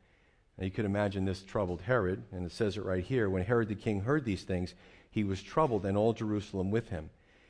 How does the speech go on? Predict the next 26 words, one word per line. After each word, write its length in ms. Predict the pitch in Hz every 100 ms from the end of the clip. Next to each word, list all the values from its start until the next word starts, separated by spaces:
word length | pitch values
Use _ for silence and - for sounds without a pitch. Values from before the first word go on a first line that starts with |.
| - - - _ -
And 80 | 113
when 80 | 117
he 80 |
had 100 | 113
gathered 360 | 104 120 139 127
all 140 | 127
the 80 | 135
chief 380 | 127 131 113 -
priests 380 | - 135 110 -
and 120 | 101
scribes 460 | - 120 117 117 107
of 120 | 92
the 60 |
people 360 | 95 - 214 101
together, 480 | - 90 90 85 90
he 160 | 117
inquired 500 | 110 107 - 135 180
of 140 | 120 98
them 200 | 95 95
where 200 | 107 143
the 100 | 147
Christ 420 | - 101 104 -
was 200 | 101 95
to 100 | 98
be 140 | 98
born. 400 | 98 120 131 82